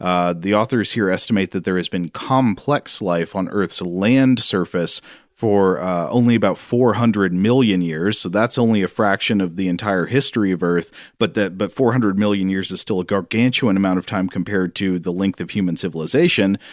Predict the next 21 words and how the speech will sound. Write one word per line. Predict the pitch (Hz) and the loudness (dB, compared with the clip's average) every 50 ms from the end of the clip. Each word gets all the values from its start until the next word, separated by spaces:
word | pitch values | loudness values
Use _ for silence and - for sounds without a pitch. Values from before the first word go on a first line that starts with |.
| - - - - _ - | -20 -20 -20 -20 _ -4
They | - 156 | -2 0
say | - - 156 147 - | 2 4 2 4 4
industrial | 123 123 117 110 165 185 220 - - - 160 147 143 123 104 | 4 4 4 6 4 2 2 2 -2 -2 0 2 2 2 2
civilization, | - - 127 110 110 104 101 117 113 107 104 - 113 101 101 101 - | 0 -2 -2 -2 -2 -2 0 0 0 0 0 0 0 0 0 0 0
you | - 113 107 | -2 -2 0
know, | 98 95 | 0 0
by | 92 104 107 110 | 0 2 2 2
their | 104 110 120 131 131 131 120 | 2 2 2 2 4 2 2
metric, | 120 113 104 - - 113 95 - | 2 0 -2 0 0 -2 -2 0
has | - 98 - | -2 -6 -4
probably | - - 107 110 110 110 101 | -2 0 0 0 2 2 0
existed | 92 90 - 104 92 - - 104 90 | 0 -2 -2 -4 -4 -2 -4 -6 -4
for | - - 98 | -2 -2 -2
only | - 101 110 110 107 104 98 | 0 0 2 2 2 2 0
about | 95 87 92 90 85 - - | 0 0 0 -2 -2 -4 -6
three | - - 104 95 | -4 -2 -2 0
hundred | 90 101 98 92 87 85 | 0 -2 -2 -2 -2 -2
years. | 85 85 85 85 82 80 82 82 80 - | -2 -4 -4 -4 -2 -2 -4 -4 -6 -6
This | - 87 - - | -8 -6 -6 -6
is | 87 - - | -8 -8 -10
since | - - - - 107 92 82 - - - | -10 -8 -4 -2 -2 -2 -2 -4 -8 -10